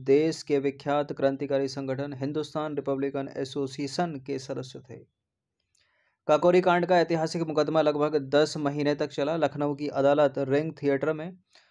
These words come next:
और आजकल इस भवन में लखनऊ का प्रधान डाकघर है और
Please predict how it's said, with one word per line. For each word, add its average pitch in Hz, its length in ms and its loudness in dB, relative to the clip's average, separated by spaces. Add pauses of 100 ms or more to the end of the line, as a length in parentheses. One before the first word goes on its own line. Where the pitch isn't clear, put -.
(160)
और 135 80 4
आजकल 143 400 4
इस 151 120 4
भवन 143 240 0
में 156 160 2
लखनऊ 143 380 0
का 151 160 2
प्रधान 143 400 0
डाकघर 135 380 2
है - 100 -8 (840)
और 135 220 4